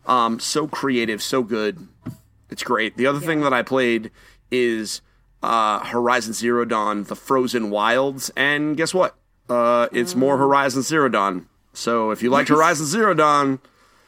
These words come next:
Speaker 1: it's more Horizon Zero Dawn.
Speaker 2: Yeah,
Speaker 1: Um,
Speaker 2: I didn't realize that was out. I'll have to pick that up.
Speaker 1: Yeah.
Speaker 2: And we're getting a new T V, <laughs> so I'll be
Speaker 1: Then
Speaker 2: able
Speaker 1: you can
Speaker 2: to
Speaker 1: play
Speaker 2: play
Speaker 1: it.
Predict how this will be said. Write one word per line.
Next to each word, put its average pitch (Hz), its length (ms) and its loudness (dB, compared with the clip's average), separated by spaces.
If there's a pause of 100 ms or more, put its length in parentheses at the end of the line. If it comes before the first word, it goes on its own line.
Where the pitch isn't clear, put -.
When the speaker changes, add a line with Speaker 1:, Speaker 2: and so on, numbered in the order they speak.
(200)
Speaker 1:
it's - 120 -14
more 123 160 2
Horizon 131 360 2
Zero 143 220 0
Dawn. 95 320 -2 (380)
Speaker 2:
Yeah, 110 60 0
Speaker 1:
Um, 208 220 2
Speaker 2:
I 220 100 0
didn't 247 180 -4
realize 202 400 -2
that 180 160 -8
was 180 140 -10
out. 170 320 -8
I'll 170 80 -12
have 165 100 -16
to 180 100 -16
pick 170 260 -16
that 151 140 -12
up. 147 260 -10 (180)
Speaker 1:
Yeah. 135 140 4
Speaker 2:
And 226 80 2
we're 262 80 8
getting 302 280 -2
a 311 60 -4
new 302 180 0
T 302 220 -4
V, 285 360 -4
<laughs> - 20 -20
so - 240 -12 (260)
I'll 233 180 -2
be 254 140 -6
Speaker 1:
Then 262 100 0
Speaker 2:
able 156 120 2
Speaker 1:
you - 40 2
can 170 60 2
Speaker 2:
to 170 60 -2
Speaker 1:
play 190 180 4
Speaker 2:
play 269 160 -2
Speaker 1:
it. 165 120 -8